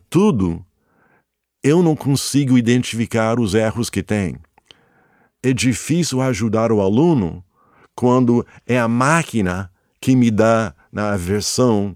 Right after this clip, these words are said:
final da composição. E eu sempre tô falando pro aluno, "Eu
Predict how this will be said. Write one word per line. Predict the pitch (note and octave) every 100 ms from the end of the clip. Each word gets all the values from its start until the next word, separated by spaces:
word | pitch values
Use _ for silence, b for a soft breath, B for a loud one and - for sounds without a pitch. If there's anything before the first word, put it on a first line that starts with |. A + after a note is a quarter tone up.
| -
final | - - B2+ G#2+ A#2 A2+
da | G#2 G2
composição. | A#2+ G#2 A2+ B2+ - G2 E2 D2 _ B B B A#2+ -
E | C3
eu | B2
sempre | - D#3+ B2+
tô | D3+
falando | C#3+ B2 A#2+ B2+ A#2
pro | B2
aluno, | G#2+ G#2+ A#2+ G2+ C#2 C#2+ b b b b _
"Eu | A#2